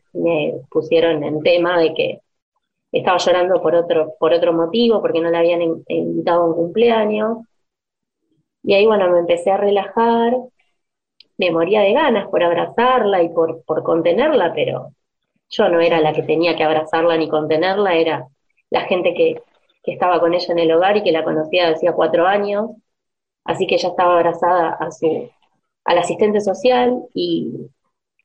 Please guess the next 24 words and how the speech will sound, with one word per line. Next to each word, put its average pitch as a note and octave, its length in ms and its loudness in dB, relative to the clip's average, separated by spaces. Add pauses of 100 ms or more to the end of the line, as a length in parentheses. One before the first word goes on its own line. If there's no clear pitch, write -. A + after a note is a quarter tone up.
(280)
y A3 100 0
ahí A#3 180 4
es A#3+ 100 4
donde G#3 220 0
saqué G3+ 240 -2
el G3+ 80 -2
zorrito A#3 640 2
y A3+ 120 2
le F3+ 100 -2
empecé F3 260 -8
a F3 40 0
hablar, G3+ 580 0
y F3+ 60 -6
más F3 180 -6
o F3+ 60 -4
menos F3+ 280 -2
se E3+ 80 2
limpió F3 260 0
las G3 180 0
lágrimas C4 640 0
y G#3+ 60 -2
empezamos F3 480 -6
a E3+ 80 -6
charlar, A#3+ 540 0